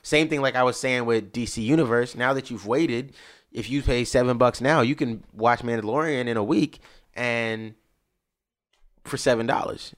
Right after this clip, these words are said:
You know what I mean? You know, we, we were on Disney Plus from the jump, and I, I think a lot of people were, though. But now you can pay seven bucks and watch this whole great series.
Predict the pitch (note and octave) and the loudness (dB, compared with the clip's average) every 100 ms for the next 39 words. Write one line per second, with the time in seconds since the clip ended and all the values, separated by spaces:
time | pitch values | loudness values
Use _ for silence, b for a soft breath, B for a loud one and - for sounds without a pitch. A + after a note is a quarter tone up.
0 | _ _ - A#2+ A#2+ B2 C3 D#3+ - _ | _ _ -6 -2 0 0 -2 -6 -12 _
1 | _ _ _ _ _ _ - A#2 G#2 C3+ | _ _ _ _ _ _ -16 -12 -8 -4
2 | D#3 C3+ D#3+ C3+ B2 B2 B2 A#2 B2+ - | -4 -2 -2 0 -2 -4 -8 -6 -6 -6
3 | G2+ F#2 B2 E3 - _ _ - A2 - | -8 -6 -4 -4 -6 _ _ -10 -6 -4
4 | D3 C#3 G#2+ F#2+ F#2+ F#2+ F#2 F#2+ F#2+ F#2+ | -6 -6 -2 -2 -2 -6 -4 -2 0 -2
5 | B B B B - B2 A2+ - _ G#2+ | B B B B 2 4 2 -2 _ -4
6 | A2+ C#3+ B2 A#2+ A#2+ A2+ A2+ G#2+ A#2+ A2+ | 2 4 4 2 -2 -2 -2 0 0 2
7 | A2 C3 - G#2+ G#2+ G2+ G2+ A2+ G#2 G#2 | 4 2 2 2 2 2 0 2 4 4
8 | G2+ - A2+ G2+ - | 2 0 -2 -2 -8